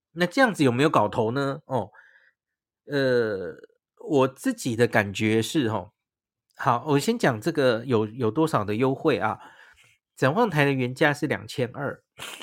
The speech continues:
那东极一日券原价是七百八，这样加起来应该是二九八零嘛。那这个套票二八八零，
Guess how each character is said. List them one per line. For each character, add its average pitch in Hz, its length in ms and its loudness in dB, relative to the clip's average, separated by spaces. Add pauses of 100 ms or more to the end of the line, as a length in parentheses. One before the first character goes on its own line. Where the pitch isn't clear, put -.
(320)
那 160 160 0
东 190 220 -2
极 151 180 2
一 156 80 4
日 170 120 4
券 160 220 2
原 123 160 0
价 139 180 2
是 143 100 -2
七 143 340 -4
百 92 360 -2
八， 107 380 4 (960)
这 185 80 0
样 160 100 0
加 175 140 4
起 156 140 -4
来 123 160 2
应 139 100 -6
该 147 100 -4
是 160 120 -6
二 170 160 4
九 110 180 -2
八 143 220 4
零 113 200 -2
嘛。 104 180 -8 (720)
那 180 100 -2
这 214 100 -4
个 214 60 6
套 196 180 6
票 175 220 6
二 175 140 2
八 156 180 6
八 147 200 6
零， 104 260 -4